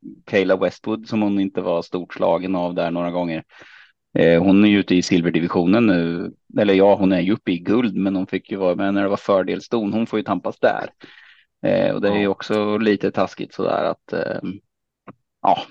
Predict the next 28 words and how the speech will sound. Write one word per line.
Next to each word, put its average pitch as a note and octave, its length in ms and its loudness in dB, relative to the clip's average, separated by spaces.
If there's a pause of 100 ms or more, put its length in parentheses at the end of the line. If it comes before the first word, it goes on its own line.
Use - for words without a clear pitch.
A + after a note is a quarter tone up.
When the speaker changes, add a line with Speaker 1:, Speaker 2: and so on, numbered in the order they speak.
(200)
Speaker 1:
ja, G#2 80 2
det C3+ 120 4
är B2 40 4
svårt, C#3+ 340 2 (120)
det C3 100 2
är C3 40 4
svårt C3+ 360 2
att A2 100 -2
få - 80 -4
till A2 240 2
något G#2+ 180 2
riktigt G2+ 300 -2
bra. F#2+ 200 2
De G2 100 0
har G#2+ 80 2
ju G#2+ 60 2
helt A#2 260 0
andra G2 320 0
system F#2+ 540 -6
i F#2 220 -2
U F#2 160 -4
S - 140 -8
A G2 180 -2
till - 120 -12
exempel - 480 -10
för - 200 -4
att - 100 -8
få, - 340 -8